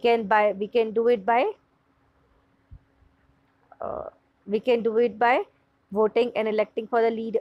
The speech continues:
by voting people elect leaders, representative takes decisions, voice of people, usually पाँच साल के लिए होता है इंडिया में, and then working in government and criticizing when needed, हम उनको क्रिटिसाइज भी कर सकते हैं,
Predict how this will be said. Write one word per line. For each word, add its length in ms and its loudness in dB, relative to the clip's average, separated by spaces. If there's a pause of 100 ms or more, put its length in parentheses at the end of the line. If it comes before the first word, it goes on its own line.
(160)
by 220 0
voting 400 -6
people 220 -4 (100)
elect 200 -6
leaders, 520 0
representative 640 -4 (120)
takes 220 -4
decisions, 520 -4 (480)
voice 280 4
of 100 2 (140)
people, 380 -2
usually 420 -4
पाँच 240 0
साल 200 0
के 100 -6
लिए 80 0
होता 180 -2
है 180 0
इंडिया 340 0
में, 260 -8 (400)
and 220 0
then 300 0
working 340 0
in 160 0
government 340 -2
and 180 -12
criticizing 520 -4
when 220 -2
needed, 240 -2
हम 180 -4
उनको 140 -12
क्रिटिसाइज 480 -4
भी 80 -8
कर 140 0
सकते 340 -6
हैं, 220 -6